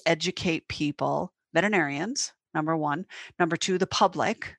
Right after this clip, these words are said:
of what an, a credentialed technician is or a veterinary nurse is, um, and bring that standard of care so that clients demand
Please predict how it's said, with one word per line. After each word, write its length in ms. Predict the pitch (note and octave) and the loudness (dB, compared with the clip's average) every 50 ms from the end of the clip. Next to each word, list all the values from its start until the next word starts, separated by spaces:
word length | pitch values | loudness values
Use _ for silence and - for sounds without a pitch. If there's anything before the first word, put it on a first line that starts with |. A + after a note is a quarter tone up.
| _ _ _ _ - _ _ - | _ _ _ _ -20 _ _ -4
of 200 | D#3 D3 D3 D3 | -4 -4 -2 2
what 240 | D3+ D#3+ E3+ E3 - - | 4 4 4 4 2 -2
an, 180 | D3+ D#3+ D#3 - - | 0 0 0 0 0
a 80 | D#3+ D3+ | -4 -2
credentialed 520 | - - F3 D3+ D3 D3+ - - D3+ - | -2 -2 0 0 0 -2 -2 -4 -6 -6
technician 520 | - - C#3+ - D3+ D3 C#3 - D3+ C#3+ | -6 -6 -6 -4 -4 -6 -4 -4 -4 -6
is 360 | C#3 - C#3+ C#3+ C#3+ D3+ D#3 E3 | -6 -4 -4 -2 -2 -2 -2 -4
or 160 | D3+ C3+ C#3 | -4 -4 -6
a 60 | C#3 | -4
veterinary 440 | C#3+ C#3+ C3+ C#3+ C#3+ C#3+ C#3+ C#3+ C#3 | -4 -4 -4 -4 -4 -4 -4 -4 -6
nurse 380 | C#3+ D3 C#3+ C#3+ C#3 - - - - | -6 -6 -6 -6 -6 -8 -8 -4 0
is, 460 | D3+ D3+ - G2+ D3 G3+ - - - _ - - - - - - - _ _ - | 0 0 0 0 -4 -6 -8 -10 -14 _ -20 -20 -20 -20 -20 -20 -20 _ _ -6
um, 420 | - E3 E3 D#3 D3+ - - - - _ _ _ _ _ - _ _ _ _ _ _ _ _ _ - | -2 0 0 0 0 -2 -6 -10 -14 _ _ _ _ _ -20 _ _ _ _ _ _ _ _ _ 0
and 200 | E3+ F3 E3+ D#3+ | 2 2 2 2
bring 260 | E3 F3+ F#3 F#3+ A3 | 2 2 2 4 2
that 200 | A#3 B3+ B3+ A#3+ | 2 0 0 0
standard 400 | - - - F3 D#3+ D#3+ E3 D#3+ | -2 0 2 2 2 2 2 0
of 160 | E3+ D#3 - - | 0 -2 -2 -4
care 380 | - - - G#3 G#3 G3 F#3+ | -4 -2 0 0 0 0 -2
so 120 | - - F3+ | -2 0 0
that 160 | E3 D3 - | -2 -2 -2
clients 440 | - - F#3+ F#3+ G3+ G#3 G3+ G3 - | -2 0 2 2 2 2 -2 -4 -4
demand 800 | - F3+ E3+ E3+ E3+ F#3 A3+ B3+ - - - - - - - | -4 -2 0 2 2 2 0 -2 -4 -6 -8 -10 -14 -14 -14